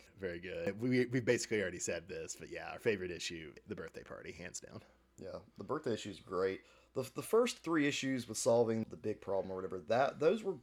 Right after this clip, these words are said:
Speaker 2: fine. They were good. That vacation issue, it was filler to make sure we had an explanation of where those other characters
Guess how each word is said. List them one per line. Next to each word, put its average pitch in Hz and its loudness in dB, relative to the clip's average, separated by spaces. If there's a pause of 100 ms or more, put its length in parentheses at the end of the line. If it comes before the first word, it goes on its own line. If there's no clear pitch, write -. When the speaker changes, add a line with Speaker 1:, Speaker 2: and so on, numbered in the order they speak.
(100)
Speaker 2:
fine. 104 0
They 107 2
were 110 -2
good. 92 0 (180)
That 107 4 (580)
vacation 120 2
issue, 123 -2
it 113 -6
was 110 0
filler 92 -2 (540)
to 82 -12
make 95 -2
sure 101 -4
we 92 -2
had 98 2
an 92 10
explanation - 0
of - -8
where 90 2
those 87 -2
other 85 -4
characters 82 -4